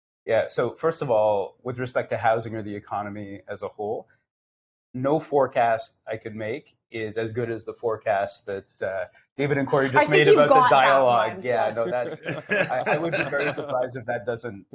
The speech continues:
Speaker 1: doesn't actually happen. No, so with housing, I mean, and, and this has been, uh, first of all, the, the measures that were announced yesterday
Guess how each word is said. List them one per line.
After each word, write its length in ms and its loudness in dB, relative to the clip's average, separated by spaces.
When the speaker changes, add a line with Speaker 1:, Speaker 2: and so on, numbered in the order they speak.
Speaker 1:
doesn't 240 -12
actually 340 -12
happen. 280 -10
No, 140 -4
so 180 -8
with 180 -8
housing, 760 -10
I 40 -14
mean, 360 -12
and, 160 -6
and 140 -8
this 140 -8
has 160 -10
been, 580 -8
uh, 100 2
first 180 -2
of 60 -10
all, 160 2
the, 220 -4
the 120 -8
measures 440 -2
that 200 -6
were 580 -6
announced 500 -8
yesterday 720 -8